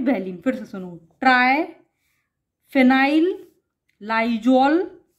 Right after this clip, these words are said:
and methy, मेथी की सब्जी आती है, to make leucine, isoleucine and valine। इससे आप कंफ्यूज नहीं रहोगे और आपको याद रहेगा। और बाकी इनको, ये सात हैं और ये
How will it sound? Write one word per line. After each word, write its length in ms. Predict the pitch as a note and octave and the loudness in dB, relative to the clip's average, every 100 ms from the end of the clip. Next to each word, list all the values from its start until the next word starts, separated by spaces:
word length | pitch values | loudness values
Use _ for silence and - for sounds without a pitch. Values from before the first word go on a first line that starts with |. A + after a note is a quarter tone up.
| _ | _
and 280 | B3+ C#4+ E4 C#4 | -4 0 2 2
methy, 480 | C4 C4 C4+ C4 A3 | 2 0 -2 -2 -2
मेथी 260 | A3 B3 | -6 -6
की 80 | A#3+ | -6
सब्जी 320 | B3 G3 G#3+ G3 | -8 -10 -10 -10
आती 280 | F3+ F#3+ | -12 -12
है, 200 | F#3+ F#3+ - _ _ _ _ - | -10 -12 -14 _ _ _ _ 4
to 80 | F#4 F#4 | 4 6
make 480 | F4 E4+ B3+ - _ _ _ _ _ | 2 0 -2 -8 _ _ _ _ _
leucine, 680 | G3+ A#3 B3+ C4 D#4+ E4+ F#4+ - _ - A3+ | -6 -2 0 2 4 4 2 -6 _ -10 -4
isoleucine 800 | A#3 - D4 C#4+ D4+ D4+ E4+ F#4 D4 | -4 -2 0 2 0 2 0 0 -2
and 180 | D#4 D4+ | -2 0
valine। 360 | A3+ G3+ G3+ F3+ _ _ - | -4 -4 -8 -12 _ _ -12
इससे 200 | - E4+ | -2 -2
आप 140 | F4 | 0
कंफ्यूज 500 | C#4+ C4 B3+ D#4+ D#4 | 2 2 4 4 4
नहीं 180 | D#4+ E4+ | 2 2
रहोगे 300 | E4 D#4 F4+ | 0 -2 -2
और 100 | F4 | -2
आपको 260 | D#4 E4 D#4 | -4 -2 -2
याद 300 | C4+ A3 F#3+ | 0 -2 -6
रहेगा। 460 | F3 F3+ F3 F3+ _ _ _ _ _ _ _ _ _ _ _ _ - - - | -14 -16 -18 -20 _ _ _ _ _ _ _ _ _ _ _ _ -20 -10 0
और 100 | C#4+ B3 | 0 4
बाकी 380 | A#3+ B3+ E4+ F4 | 2 2 -2 -2
इनको, 920 | D#4+ E4 E4 - _ _ _ - E4 C4+ | 2 0 0 -16 _ _ _ -6 -4 -2
ये 240 | B3+ C4+ | 0 0
सात 440 | C4+ C#4 C#4+ D4+ | 0 2 0 0
हैं 100 | E4+ | -2
और 220 | F4 E4 | -2 0
ये 100 | D#4+ | 0